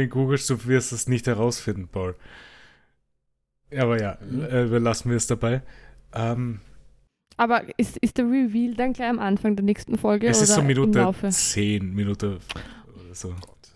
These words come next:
Speaker 1: Äh, glaub ich halt. Ich bin mir nicht sicher. Ich glaub nicht, dass es sofort kommt, aber es wird schon relativ früh in der Folge sein.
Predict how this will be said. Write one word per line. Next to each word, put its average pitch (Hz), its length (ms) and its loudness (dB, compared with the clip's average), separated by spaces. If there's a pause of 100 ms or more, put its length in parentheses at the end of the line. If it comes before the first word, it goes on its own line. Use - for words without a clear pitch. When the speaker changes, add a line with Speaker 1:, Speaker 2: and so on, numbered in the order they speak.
(760)
Speaker 1:
Äh, 139 160 2 (140)
glaub 120 300 2
ich 117 200 -2
halt. 92 140 -8
Ich 113 120 -6
bin 156 120 2
mir 139 80 2
nicht 120 180 -2
sicher. - 380 -10 (840)
Ich 135 100 -6
glaub 151 220 2
nicht, 160 180 -2
dass 147 100 2
es 139 120 -2
sofort 127 560 0
kommt, - 420 -2 (1000)
aber 131 180 2
es 135 220 0
wird 147 200 2
schon 131 180 2
relativ 120 360 2
früh - 140 0
in 104 60 2
der 98 100 0
Folge 87 300 -4
sein. 76 180 -6